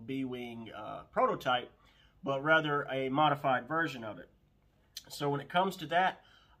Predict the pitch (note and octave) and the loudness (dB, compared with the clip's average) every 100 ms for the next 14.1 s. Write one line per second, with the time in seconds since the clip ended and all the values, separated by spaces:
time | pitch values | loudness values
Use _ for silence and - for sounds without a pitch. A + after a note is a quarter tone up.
0 | - B2+ A#2+ C#3 A#3+ C4 G#3+ G#3 F#3 - | -4 -4 -4 -4 -2 -2 0 0 -2 -4
1 | F3+ E3+ - C#3 C3+ C3 B2 B2+ D3+ F3 | -2 -4 -6 -4 -2 -4 -4 0 4 4
2 | F3 E3 D3+ C#3 - E3+ E3 D#3 C#3 C3 | 2 -6 -4 -6 -6 -2 0 0 -2 -2
3 | B2 A#2+ - - - C#3 D#3+ G3 F#3 - | -2 -6 -12 -16 4 6 6 4 -4 -8
4 | F#3 - G#3 G3 - G3 G3 G3 G3 G3 | -10 -12 -12 -14 -8 0 0 0 -4 -6
5 | G3 G3 - - - - B2+ F3+ F3+ D#3+ | -6 -8 -14 -20 -20 -16 -10 0 2 2
6 | D#3+ D#3 D#3+ D3 C#3+ C3+ C#3 C3 C3+ C3+ | 0 0 0 0 -2 -4 -8 -8 -6 -6
7 | B2+ C3+ C3 C3 B2 A#2+ - B2+ A#2 - | -4 -4 -4 -4 -4 -8 -14 -14 -12 -8
8 | A#2+ A#2 B2+ B2+ B2+ B2+ B2 A2 - C3+ | -2 2 2 0 0 0 0 -6 -8 -6
9 | C#3+ C#3 - - _ _ _ _ - A#2+ | -6 -8 -20 -20 _ _ _ _ -4 0
10 | A#2 A2+ - C#3 D3+ F3+ F3 F3 - _ | 2 0 0 2 4 4 4 -2 -10 _
11 | _ - C3 C3 B2 A#2+ A2 - G#2 C#3 | _ -8 -4 -4 -4 -6 -8 -12 -14 -8
12 | D#3 D3 - - _ - F3+ - A3 A3 | -6 -6 -10 -20 _ -12 -10 -4 -2 0
13 | G#3+ F3 D#3+ D3+ E3 D#3 D3+ - C#3+ C#3 | 0 4 4 4 4 4 2 -6 -6 -6
14 | C3+ | -6